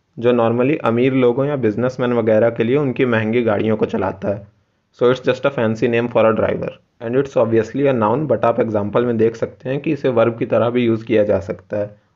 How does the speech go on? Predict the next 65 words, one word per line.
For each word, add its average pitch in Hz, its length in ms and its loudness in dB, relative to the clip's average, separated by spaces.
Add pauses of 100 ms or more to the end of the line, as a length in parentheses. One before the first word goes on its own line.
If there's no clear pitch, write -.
और 113 100 2
ऐसे 117 160 0
कई 127 200 2
नाउन 123 260 0
होते 113 220 -2
हैं 131 80 0
जिन्हें 123 180 0
वर्ब 104 200 0
की 110 80 -2
तरह 104 180 0
यूज़ 104 240 0
किया 101 200 -2
जाता 92 300 -4
है 98 60 0
इस - 140 -8
तरीके 101 300 -4
से। - 120 -16 (920)
रुकावट 117 400 -2
के 143 60 -2
लिए 131 100 2
खेद 120 280 2
है, 127 60 2
मुझे 117 200 4
बस 113 180 2
इतना 107 200 -4
ही 110 80 -2
कहना 104 280 0
था 127 100 -4
कि 123 140 -8
अगर 107 180 0
आपको 107 220 2
ये 113 60 8
वीडियो 110 240 2
अच्छा 104 260 -4
लग 117 160 2
रहा 113 140 0
है, 127 60 -4
तो 135 100 -4
लाइक, 110 260 0
शेयर, 117 220 -2
कमेंट 110 380 -2
कोई 120 160 2
भी 123 120 0
एक 113 120 -2
चीज़ 117 180 -2
कर 113 140 -4
दीजिएगा, 104 440 0
क्योंकि 120 600 -4
आपको 110 280 0
बस 127 180 2
एक 117 140 2
दो 123 80 0
सेकंड 117 300 0
लगेंगे, 117 320 2
लेकिन 117 240 0
उसकी 113 220 0
वजह 123 100 -4
से 123 140 -4
YouTube 120 360 0
दो 110 100 4
चार 110 220 -2
लोगों 113 200 2
को 117 100 -2
आगे 107 220 2
और 107 180 0